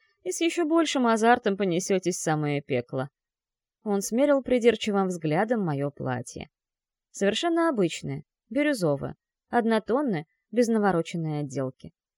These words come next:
Разве что идеально подогнанное по фигуре, выделяющее мои выгодные стороны в самом лучшем свете.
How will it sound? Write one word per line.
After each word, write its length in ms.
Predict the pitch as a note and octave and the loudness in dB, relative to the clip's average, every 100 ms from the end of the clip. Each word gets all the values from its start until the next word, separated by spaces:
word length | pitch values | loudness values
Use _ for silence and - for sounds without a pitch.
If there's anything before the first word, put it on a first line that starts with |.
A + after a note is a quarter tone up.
| _ - | _ -6
Разве 320 | A#3+ A3 G3+ | -2 0 0
что 220 | G#3 G#3 | -2 0
идеально 380 | G3 A3+ A3+ A3+ | 2 2 2 0
подогнанное 640 | A3+ G#3+ A3 A3 A3+ A3+ A3 | -2 2 2 2 0 -2 -2
по 120 | A#3+ | -4
фигуре, 500 | D#4 B3+ D#3 - D#3 _ _ _ _ _ - | -4 -2 -2 -2 -6 _ _ _ _ _ -8
выделяющее 720 | D#4 C#4 C#4 D#3 B2+ - E3+ | -4 2 2 4 0 -2 -2
мои 240 | E3+ E3+ F3 | 0 0 0
выгодные 500 | F#3 E3+ E3 F3 G3 | 0 0 0 -2 -2
стороны 460 | - E4+ A3 D#3 | -2 0 2 0
в 60 | D#3+ | -2
самом 300 | C#4+ B3 G#3 | -2 0 0
лучшем 360 | F3 - C#3+ | 0 -2 -6
свете. 520 | C3+ C#3 A#2 A2 - | -6 -4 -4 -4 -10